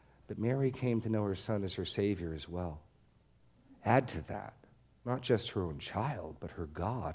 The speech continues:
her Savior, her Messiah. Yeah, a sword would pierce her soul. Which is to say, Mary, this child who will bring you so much joy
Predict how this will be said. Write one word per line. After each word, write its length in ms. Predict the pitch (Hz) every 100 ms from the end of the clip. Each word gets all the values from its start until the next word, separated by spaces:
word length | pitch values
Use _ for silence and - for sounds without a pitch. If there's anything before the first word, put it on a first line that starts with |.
| 78
her 100 | 78
Savior, 640 | - 123 147 143 85 80 90 - - - - - - - -
her 100 | -
Messiah. 640 | 95 - - 143 135 80 - - - - _ _ _ _ _ _ _ _ _ _ _ _ - _ _ _ _ _ _ _ _ _ _ _ _ 95
Yeah, 200 | 87 78 82
a 60 |
sword 380 | 78 - 107 95
would 120 | 87
pierce 320 | - - 85 -
her 100 | 87
soul. 480 | - 101 82 73 69 - _ _ _ - - - - - - -
Which 180 | 139 156
is 180 | 143
to 80 | -
say, 440 | 143 101 85 82 82
Mary, 420 | 92 90 87 82 80
this 200 | 95 -
child 440 | - 95 87 80
who 120 | 98
will 60 | 90
bring 200 | 92 87
you 100 | 85
so 240 | - 95
much 260 | 95 85 -
joy 300 | 82 69